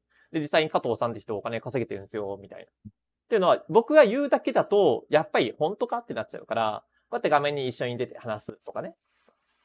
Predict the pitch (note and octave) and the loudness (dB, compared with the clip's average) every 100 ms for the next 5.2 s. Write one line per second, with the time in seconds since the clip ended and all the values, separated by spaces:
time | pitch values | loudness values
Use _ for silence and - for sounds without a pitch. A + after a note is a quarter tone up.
0 | _ - - C#3 G2+ D3 G#2+ - A#2+ - | _ -8 0 0 0 0 0 4 4 4
1 | A2+ - B2+ D3+ C#3 G#2 G#2+ G#2 D3 D3 | -2 -2 -6 0 0 0 -2 -4 -4 -4
2 | D3 C#3+ C#3 B2 B2+ D3 D3 - C3 B2+ | 0 0 0 -4 -2 -4 -4 -4 -4 0
3 | B2+ - - B2 G#2+ C#3+ F3+ B2 - C3 | 0 0 -6 -6 -2 2 2 0 -8 -8
4 | C3+ C#3+ D#3 D3 D#3+ C#3+ G#2+ G#2+ - A#2+ | -8 -2 0 0 0 -2 -2 -6 -4 -4
5 | C#3+ G#2+ | 0 -2